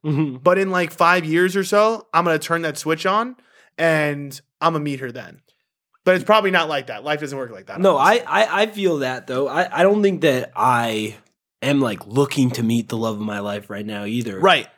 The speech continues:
Speaker 1: I just think that, like, if the
Speaker 2: Given the
Speaker 1: opportunity
Speaker 2: yeah,
Speaker 1: is there,
Speaker 2: that's true.
Speaker 1: then, like,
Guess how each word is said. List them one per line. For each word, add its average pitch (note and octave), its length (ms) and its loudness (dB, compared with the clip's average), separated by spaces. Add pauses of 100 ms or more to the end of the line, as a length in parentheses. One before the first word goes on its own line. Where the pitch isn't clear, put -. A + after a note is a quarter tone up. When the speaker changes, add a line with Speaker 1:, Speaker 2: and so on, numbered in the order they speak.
(160)
Speaker 1:
I D3 160 -4
just D#3 220 -6
think D3 220 0
that, A#2+ 180 -4
like, G#2 320 -8
if A2 140 -14
the A2 180 -8
Speaker 2:
Given D#3 240 2
the D3+ 60 0
Speaker 1:
opportunity D3 260 2
Speaker 2:
yeah, D3+ 640 4
Speaker 1:
is C#3+ 80 6
there, F#3+ 360 4
Speaker 2:
that's C#3 140 -2
true. C#3+ 380 2
Speaker 1:
then, D#3 240 0
like, D3 300 0